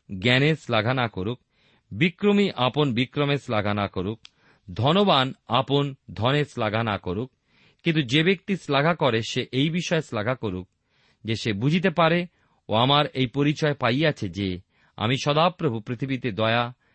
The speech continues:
বিচার ও ধার্মিকতার অনুষ্ঠান করি, কারণ এই সকলেতে আমি প্রীত, ইয়া সদাপ্রভু কহেন।"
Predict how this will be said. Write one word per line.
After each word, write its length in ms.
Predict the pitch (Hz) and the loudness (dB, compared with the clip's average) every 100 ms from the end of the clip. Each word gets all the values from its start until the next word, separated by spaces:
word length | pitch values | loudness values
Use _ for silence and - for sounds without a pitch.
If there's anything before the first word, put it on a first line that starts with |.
| _ - | _ -8
বিচার 480 | 107 147 - 151 151 - _ _ | -4 -2 2 2 2 -4 _ _
ও 60 | 110 | -6
ধার্মিকতার 640 | 101 131 165 175 175 170 | 0 2 2 0 0 0
অনুষ্ঠান 440 | 117 107 - 107 | -2 -4 -6 -8
করি, 320 | 92 90 87 87 _ _ _ - | -8 -8 -8 -10 _ _ _ -2
কারণ 300 | 123 127 131 - | 2 4 2 -2
এই 200 | 131 160 | 0 0
সকলেতে 920 | - 156 156 139 135 - _ _ 123 | 0 -4 -2 -2 -4 -8 _ _ -6
আমি 260 | 117 117 113 | -2 -2 -4
প্রীত, 420 | 139 147 101 80 - _ _ | -6 -6 -4 -6 -10 _ _
ইয়া 160 | 117 107 | -6 -6
সদাপ্রভু 580 | - 98 101 - 90 95 | -4 -4 -4 -6 -12 -10
কহেন।" 440 | 85 76 73 71 | -10 -10 -10 -16